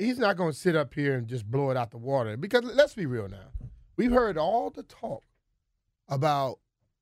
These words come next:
who doesn't like him. And if he has the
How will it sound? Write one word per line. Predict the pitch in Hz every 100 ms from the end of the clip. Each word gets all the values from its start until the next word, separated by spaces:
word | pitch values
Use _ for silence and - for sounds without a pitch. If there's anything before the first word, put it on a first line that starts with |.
| _ -
who | 202
doesn't | 190 180 170 165
like | 151 131
him. | 190 131 - _ _ _ _ _ _ _ _ _ _ _ _ _ _ _ _ _ _ _ _ _ _ _ 180
And | 190
if | 170
he | 131 320
has | 339 254 240 202 -
the | 165 180